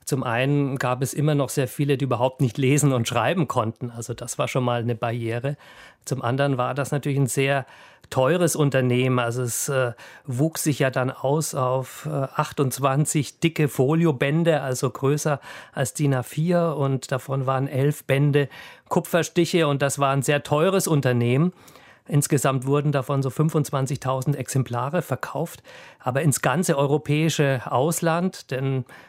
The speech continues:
alle lasen damals Französisch. Äh, und deswegen war die Wirkung, obwohl es doch so wenig,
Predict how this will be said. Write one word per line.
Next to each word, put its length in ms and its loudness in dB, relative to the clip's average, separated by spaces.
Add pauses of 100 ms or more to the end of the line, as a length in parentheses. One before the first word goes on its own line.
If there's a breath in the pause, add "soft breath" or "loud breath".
(120 loud breath)
alle 240 -2
lasen 400 2
damals 400 2
Französisch. 840 0 (460 loud breath)
Äh, 260 2
und 320 0
deswegen 480 2
war 160 2
die 200 0
Wirkung, 1160 2
obwohl 320 4
es 100 0
doch 140 -2
so 180 2
wenig, 380 2